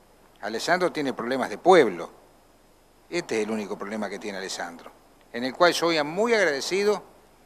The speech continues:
de las empresas frigoríficas, de Satusager, de Acoplado Salto, porque sean de una u otra manera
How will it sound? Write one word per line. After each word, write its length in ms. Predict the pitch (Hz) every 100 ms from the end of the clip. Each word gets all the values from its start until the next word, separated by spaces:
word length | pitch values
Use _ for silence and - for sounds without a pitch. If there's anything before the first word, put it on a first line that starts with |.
| _ -
de 120 | 139
las 100 | 123
empresas 460 | 127 113 170 151 131
frigoríficas, 800 | 127 135 180 - 165 165 147 - - _ _ _ _ _ _ _ -
de 80 |
Satusager, 720 | 113 120 120 - 170 160 156 151 - - - _ _ _ -
de 180 | 113 120
Acoplado 480 | - 110 143 135
Salto, 560 | 117 165 131 107 - 160 - - - _ _ _ _ -
porque 420 | 139 127 147 147 127
sean 360 | 170 185 156
de 140 | 127 175
una 300 | 214 202 160
u 80 |
otra 240 | 180 170 135
manera 480 | 139 196 185 123